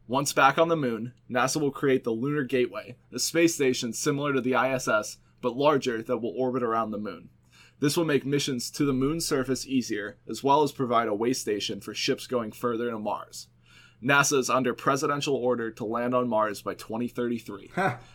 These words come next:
Speaker 1: They currently do not have a plan for returning from Mars. The S L S uses solid fuel that can only be made on Earth,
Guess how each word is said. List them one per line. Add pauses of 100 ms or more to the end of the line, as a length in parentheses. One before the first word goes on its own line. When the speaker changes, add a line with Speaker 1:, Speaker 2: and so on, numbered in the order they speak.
(160)
Speaker 1:
They
currently
do
not
have
a
plan
for
returning
from
Mars. (400)
The
S
L
S
uses
solid
fuel
that
can
only
be
made
on
Earth,